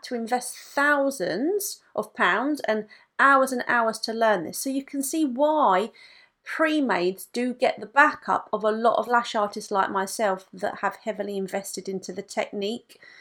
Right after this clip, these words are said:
and, like I said, hours and hours and financial investment into this.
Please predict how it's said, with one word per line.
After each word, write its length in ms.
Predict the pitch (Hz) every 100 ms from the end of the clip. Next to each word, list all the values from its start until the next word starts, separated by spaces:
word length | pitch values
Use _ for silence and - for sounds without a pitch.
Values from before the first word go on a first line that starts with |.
| - _ _ _ -
and, 400 | 220 214 202 - -
like 160 | 185
I 40 | -
said, 180 | 214 -
hours 320 | 208 202 196
and 80 | 196
hours 300 | 196 185 180 -
and 160 | 196 -
financial 520 | 208 208 208 - 190
investment 460 | 185 226 - 175
into 280 | - 160 -
this. 460 | - - - -